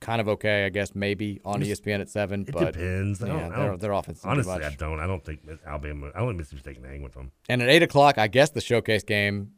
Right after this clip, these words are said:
Speaker 1: on F S one, number seventeen Kansas State on the road, taking on number eight T C U, still undefeated, still chasing a playoff berth.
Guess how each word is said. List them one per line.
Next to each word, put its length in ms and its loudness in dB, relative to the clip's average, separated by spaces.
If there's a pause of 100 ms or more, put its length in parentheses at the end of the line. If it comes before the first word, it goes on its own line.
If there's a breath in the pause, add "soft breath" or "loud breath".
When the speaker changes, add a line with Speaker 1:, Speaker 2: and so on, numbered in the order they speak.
(360)
Speaker 1:
on 120 -2
F 160 2
S 200 0
one, 440 0
number 200 2
seventeen 520 2
Kansas 300 -2
State 240 2
on 160 2
the 80 6
road, 180 6
taking 200 0
on 100 2
number 220 2
eight 160 0
T 100 -2
C 160 -4
U, 160 2
still 380 0
undefeated, 440 4
still 200 -2
chasing 320 0
a 20 -6
playoff 320 4
berth. 240 2